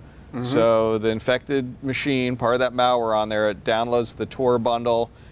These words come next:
Speaker 2: It uses Tor to go talk out to, um, the command and control. So again, some anonymity. Anonymity. Can't
Speaker 1: It's,
Speaker 2: say
Speaker 1: it's
Speaker 2: that
Speaker 1: hard
Speaker 2: word.
Speaker 1: to pronounce, isn't it?
Speaker 2: It is a hard word.
Speaker 1: <laughs>
Speaker 2: Uh, so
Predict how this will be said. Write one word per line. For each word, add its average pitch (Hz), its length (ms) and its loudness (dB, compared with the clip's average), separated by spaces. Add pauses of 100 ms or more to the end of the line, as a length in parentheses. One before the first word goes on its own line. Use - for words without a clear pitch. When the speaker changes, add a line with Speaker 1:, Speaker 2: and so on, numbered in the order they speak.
(100)
Speaker 2:
It 113 100 -6
uses 117 420 -2
Tor 139 440 2
to 107 120 -8
go 107 180 -2
talk 113 480 -2
out 113 360 0
to, 110 600 -4
um, 101 540 -4
the 104 100 -8
command 113 280 -2
and 107 60 -2
control. 110 360 0
So 104 180 -6
again, 110 320 0
some 110 180 -8
anonymity. 104 680 -2 (160)
Anonymity. 110 1120 -4 (320)
Can't - 120 -8
Speaker 1:
It's, 143 80 -8
Speaker 2:
say - 140 0
Speaker 1:
it's 160 80 0
Speaker 2:
that 113 140 2
Speaker 1:
hard 165 200 0
Speaker 2:
word. 190 40 -6
Speaker 1:
to - 60 -10
pronounce, 226 360 -2
isn't 208 180 2
it? - 20 4
Speaker 2:
It 160 40 4
is 131 60 -2
a 139 60 2
hard 127 220 2
word. - 340 0
Speaker 1:
<laughs> - 40 -14 (640)
Speaker 2:
Uh, 113 360 4
so 135 440 2